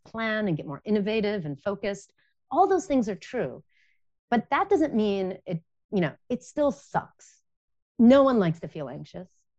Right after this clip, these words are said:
It's meant to be unpleasant because we have to, it's like a smoke alarm. We have to sit up and pay attention. It orients us to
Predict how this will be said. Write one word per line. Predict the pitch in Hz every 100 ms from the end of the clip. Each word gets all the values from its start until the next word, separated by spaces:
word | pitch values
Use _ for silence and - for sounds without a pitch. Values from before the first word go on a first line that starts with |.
| _ _ _ _ _ _
It's | 156 208
meant | 190 220 247
to | 202
be | 190
unpleasant | 165 160 131 202 -
because | 196 175
we | 165
have | 160
to, | -
it's | - -
like | 185
a |
smoke | 180 180 170
alarm. | 143 85 -
We | 156
have | -
to | 151 - _ _
sit | - 185
up | 170
and | 160
pay | 151
attention. | 143 156 147 131
It | -
orients | 180 180 165 135 -
us | 139
to | -